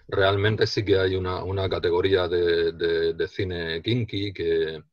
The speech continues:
que además yo hago referencia a ello en, en Yonki, porque, porque es que yo me acuerdo que, que, que cuando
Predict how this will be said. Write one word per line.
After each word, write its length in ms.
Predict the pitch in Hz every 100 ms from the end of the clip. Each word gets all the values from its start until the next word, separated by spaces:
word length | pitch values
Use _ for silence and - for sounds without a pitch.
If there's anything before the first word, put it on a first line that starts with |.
| _ _ _ _ _
que 100 | 85
además 380 | 82 82 90 87
yo 560 | 95 92 92 90 92 90 90 _ - - - - -
hago 200 | - 95
referencia 560 | 90 - 90 95 - 90
a 840 | 87 87 87 87 87 87 87 90
ello 340 | 98 92 92 92
en, 460 | 90 87 90 90 -
en 160 | 95 95
Yonki, 380 | 117 113 113
porque, 340 | 127 101 87 85 _ - _ -
porque 160 | 92
es 60 | 92
que 60 |
yo 100 | 113
me 80 | 113
acuerdo 300 | 113 113 117
que, 320 | 107 95 87 90
que, 340 | 90 87 87 - - -
que 80 | -
cuando 180 | 82